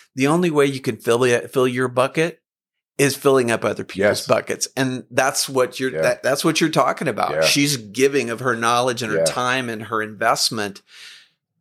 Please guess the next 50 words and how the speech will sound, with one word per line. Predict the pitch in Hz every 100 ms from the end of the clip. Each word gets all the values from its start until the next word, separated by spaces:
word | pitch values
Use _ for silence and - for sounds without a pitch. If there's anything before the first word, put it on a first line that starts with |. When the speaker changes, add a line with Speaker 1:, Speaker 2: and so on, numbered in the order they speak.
| _
Speaker 1:
to | - -
elevate | 131 147 127 127
everybody, | 120 143 135 113 104 107
Speaker 2:
Yeah. | 85 85 117
Speaker 1:
but | 123 120
she's | - 147 170
blessed | - 131 120 120 - -
and | 131 120
grows | 113 113 107 104
from | - 110 110
that | 98 -
too, | 160 196
or |
she | -
Speaker 2:
Exactly. | - 143 -
Speaker 1:
wouldn't | 285 269
be | 269
doing | 269 294 254
it. | -
Speaker 2:
Or | 104
she | -
wouldn't | 104 98
be |
doing | 87 92 98
it. | -
Speaker 1:
No, | 135 175 - _
Speaker 2:
She | _ -
wouldn't | -
Speaker 1:
no. | 82
Speaker 2:
be |
doing | 80 82 76
it. | - - _ _
Speaker 1:
No. | 104 110 92 - _
Speaker 2:
You | 67 64
know, | 65 69
and | 60
she'll | -
go | 95 98
to | 92
Greg | 80 104 101
Cardone | - 90 95 101 101
events | 95 98 98 98 -
or | 85 80 76 71 -
Eric | 90 95 87
Thomas. | - 101 98 95 95
Speaker 1:
Wow. | - - - - - 78
Speaker 2:
I |
love | 85 90
Eric | 85 85 82
Thomas. | 101 90 90 -